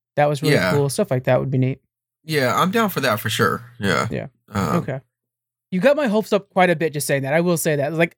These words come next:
Speaker 1: "Oh, you know what? That is true." There are little things like that people don't see on camera that are really cool.
Speaker 2: Mm-hmm. Mm-hmm.
Speaker 1: Very cool.
Speaker 2: So, I mean, maybe, maybe.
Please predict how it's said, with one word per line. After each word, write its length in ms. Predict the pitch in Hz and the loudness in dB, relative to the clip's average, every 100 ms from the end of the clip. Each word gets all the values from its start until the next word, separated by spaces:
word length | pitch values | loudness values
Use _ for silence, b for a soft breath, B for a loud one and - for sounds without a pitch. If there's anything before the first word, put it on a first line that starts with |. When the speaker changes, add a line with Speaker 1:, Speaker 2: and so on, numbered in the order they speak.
| 247 | -2
Speaker 1:
"Oh, 100 | 214 | 0
you 100 | 202 | 2
know 120 | 247 | 2
what? 200 | 247 240 | 0 -2
That 180 | 240 233 | -2 0
is 160 | 220 - | 0 -2
true." 180 | 185 | -4
There 140 | 156 190 | 0 2
are 180 | 202 208 | 2 2
little 240 | 214 262 | 0 -2
things 260 | 185 220 196 | 0 0 0
like 120 | 180 | 0
that 160 | 175 | -2
people 160 | 185 170 | -2 -2
don't 100 | 175 | -4
see 220 | - 175 | -2 0
on 140 | 156 147 | 0 0
camera 420 | 160 151 135 135 _ _ _ _ | 0 0 0 -4 _ _ _ _
that 80 | 156 | -2
are 80 | 151 | 0
really 240 | 151 147 | 2 0
cool. 160 | 151 123 | 0 0
Speaker 2:
Mm-hmm. 920 | 120 - _ _ _ _ _ _ 101 | 0 -4 _ _ _ _ _ _ _
Mm-hmm. 200 | 110 95 110 _ _ _ _ | _ _ _ _ _ _ _
Speaker 1:
Very 120 | 135 131 | -14 -14
cool. 120 | _ _ _ | _ _ _
Speaker 2:
So, 360 | 120 131 123 | -2 0 0
I 100 | 117 | -2
mean, 160 | 151 143 | -4 -2
maybe, 320 | 180 185 175 | 0 0 0
maybe. 300 | 143 165 180 | 0 0 0